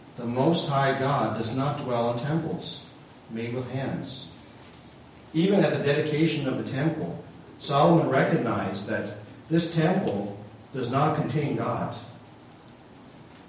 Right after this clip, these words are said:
It's a place of worship, it's a place of communion with God, but God is not limited to this temple. And I think it's really applicable because one of the accusations against Stephen was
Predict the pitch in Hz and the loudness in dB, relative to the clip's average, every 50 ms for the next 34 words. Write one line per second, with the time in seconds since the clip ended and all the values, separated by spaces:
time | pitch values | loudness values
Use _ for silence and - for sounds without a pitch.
0 | - - - - - - - 143 131 120 139 135 135 135 135 135 139 107 104 113 | -20 -20 -20 -14 -10 -8 -8 -8 -6 -4 -4 -2 -2 -2 -2 -2 -2 -2 0 2
1 | 143 156 156 156 165 170 - - - - - - - - - 135 - - 135 131 | 2 4 4 4 2 0 0 -2 -8 -12 -14 -16 -16 -14 -14 -12 -8 -2 0 2
2 | 131 131 127 - 117 110 104 101 - - - - - - - - - - - 127 | 4 4 2 2 -2 -4 -4 -6 -8 -10 -14 -16 -18 -20 -20 -20 -18 -14 -10 -6
3 | 123 131 139 151 160 156 151 147 - - 123 - 123 120 120 123 120 120 117 117 | -2 0 2 4 6 6 6 4 2 -2 -2 -2 0 0 2 2 0 0 -2 -2
4 | 113 - 113 - - - - - - - - - - - - - - - 113 117 | -4 -4 -4 -8 -12 -14 -16 -18 -20 -20 -20 -20 -20 -20 -20 -18 -12 -10 -6 -4
5 | 131 139 135 135 117 107 135 135 127 123 - - - - 117 127 147 165 160 156 | -4 -2 -2 -2 0 0 0 0 0 -2 -4 -6 -8 -6 -2 2 4 4 4 4
6 | - - - - - 110 110 113 107 - - - - - - - 113 139 139 - | 2 0 -2 -4 -6 -4 -4 -4 -2 -2 -4 -6 -8 -12 -12 -10 -8 -6 -6 -6
7 | - - 160 - - - - - - - - - - - - 127 120 120 120 123 | -8 -10 -10 -12 -12 -16 -18 -20 -20 -20 -20 -20 -20 -20 -14 -8 -6 -4 0 2
8 | 165 170 151 143 - - 135 143 156 160 156 160 - 117 110 107 - - - - | 2 4 4 2 -2 -2 0 4 4 4 6 6 2 2 0 -2 -4 -8 -12 -14
9 | - - - - - - 113 110 - - 139 147 170 180 - - - 120 104 - | -16 -18 -20 -20 -16 -12 -10 -10 -8 -4 0 2 2 2 2 2 2 0 0 0
10 | - - - - - - 131 127 120 127 117 117 117 - - - - - - - | 0 -2 -4 -6 -8 -10 -10 -8 -6 -2 0 0 0 0 0 -4 -6 -10 -14 -18
11 | - - - - - - 101 104 107 110 110 - 170 202 196 - 131 127 - 117 | -20 -20 -20 -20 -16 -10 -6 -6 -4 -2 0 2 2 4 4 4 4 2 2 2
12 | 117 - - 135 143 160 147 135 131 - 127 131 - 185 196 - 160 143 - - | 0 -2 -2 0 0 0 0 0 -2 -2 2 4 4 4 4 4 2 0 -2 -4
13 | - - - 131 117 123 143 165 196 202 - - - 143 160 214 214 175 170 135 | -6 -8 -6 -6 -2 0 2 4 4 4 2 0 0 0 2 2 4 4 4 2
14 | - 117 113 110 110 107 107 107 107 - - - | 2 0 2 2 2 2 2 0 -2 -4 -6 -8